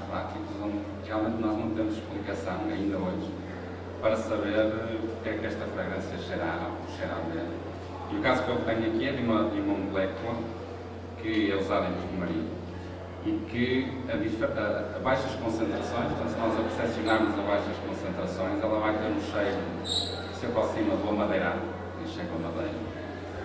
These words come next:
Se aumentarmos a concentração, ela passa a ter um cheiro diferente, mais gorduroso, menos, eh, eh, agradável.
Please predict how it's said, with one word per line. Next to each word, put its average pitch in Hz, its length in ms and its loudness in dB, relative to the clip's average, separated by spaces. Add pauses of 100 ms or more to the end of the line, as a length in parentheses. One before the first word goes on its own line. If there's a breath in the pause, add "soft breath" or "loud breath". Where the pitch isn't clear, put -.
(160)
Se 123 140 2
aumentarmos 117 680 6
a 110 40 2
concentração, 107 680 0
ela 101 320 0
passa 104 260 0
a 101 100 2
ter 104 100 -2
um 101 140 0
cheiro 98 400 0 (400)
diferente, - 560 0
mais - 160 0
gorduroso, 170 560 -4 (340)
menos, 107 280 6 (260)
eh, 90 240 -2 (1120)
eh, - 640 -2
agradável. 170 480 0